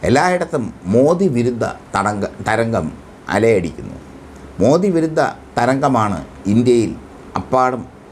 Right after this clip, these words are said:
എപ്പാടും ഉള്ളത്. അതുകൊണ്ട് തന്നെ മോഡി ഫാക്ടർ ഇത്തവണ ഇല്ല. മോദി ഫാക്ടർ അസ്തമിച്ചിരിക്കുന്നു. കർണാടകയിലും ബംഗാളിലും മഹാരാഷ്ട്രയിലും ബീഹാറിലും ഒക്കെ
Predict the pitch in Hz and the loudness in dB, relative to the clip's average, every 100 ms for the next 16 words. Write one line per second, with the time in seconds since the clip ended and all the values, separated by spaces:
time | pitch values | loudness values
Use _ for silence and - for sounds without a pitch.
0 | - - 101 - 135 127 101 - - - | -10 -2 -2 0 2 2 -2 -8 -10 -2
1 | 98 85 67 53 - - - - - - | 0 0 -2 -6 -12 -20 -20 -20 -20 -18
2 | - 123 127 151 170 175 156 - - - | -2 2 4 4 2 0 0 -2 -10 -4
3 | 95 107 120 123 117 117 110 78 - 92 | 2 4 4 2 -2 0 -2 -2 -6 -4
4 | 85 117 117 107 - 78 82 95 - - | -2 -2 -2 -4 -6 -6 -2 -2 -4 -10
5 | - - 98 127 127 131 113 113 98 - | -18 -2 2 4 2 0 -2 -4 -6 -6
6 | - 87 - - 135 139 131 131 143 165 | -4 -4 -2 -2 -2 0 -4 -2 -4 -6
7 | - - - - - - - 117 127 120 | -12 -16 -20 -20 -20 -8 -4 0 2 0
8 | 117 117 107 95 - - 87 101 113 107 | 2 0 0 -2 -4 -6 0 2 2 2
9 | 117 117 95 71 53 - - - - - | 2 0 -2 -4 -10 -20 -20 -20 -14 -2
10 | 113 107 120 143 120 - 101 95 80 71 | 0 2 0 0 -2 -4 -4 -2 -2 -6
11 | - - - 92 110 127 135 135 110 - | -10 -18 -2 2 4 4 2 0 -6 -6
12 | - 92 - 123 | -6 -4 0 -2